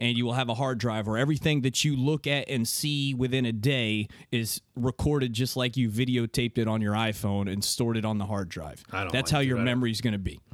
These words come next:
Speaker 2: I don't like that.
Speaker 1: Listen, it gets crazier. He basically said that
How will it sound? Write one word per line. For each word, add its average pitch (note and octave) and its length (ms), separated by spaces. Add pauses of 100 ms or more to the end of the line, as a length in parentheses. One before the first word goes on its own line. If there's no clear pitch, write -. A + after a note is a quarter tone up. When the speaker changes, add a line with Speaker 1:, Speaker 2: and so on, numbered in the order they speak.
(320)
Speaker 2:
I F#2+ 60
don't F#2 140
like F2 200
that. E2+ 240 (180)
Speaker 1:
Listen, C#3 460 (320)
it D3+ 160
gets D#3+ 200
crazier. D#3+ 600 (240)
He E3+ 120
basically F3+ 720
said D3+ 480
that C3 220